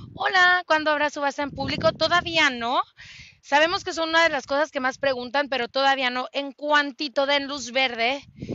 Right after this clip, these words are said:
es decir, ya es presencial, les vamos a comunicar con todo gusto.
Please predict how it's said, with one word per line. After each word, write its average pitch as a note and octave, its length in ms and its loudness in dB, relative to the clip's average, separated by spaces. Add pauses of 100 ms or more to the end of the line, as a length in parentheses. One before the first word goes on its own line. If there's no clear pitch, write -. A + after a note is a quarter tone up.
(120)
es A#3+ 160 0
decir, C#4 240 -2
ya C4 240 2
es C4+ 140 -2
presencial, C4 640 -2
les A#3 480 -6
vamos C4 320 -2
a B3 60 -4
comunicar G#3+ 480 -10
con A3+ 120 -12
todo G#3 200 -4
gusto. C4+ 500 -4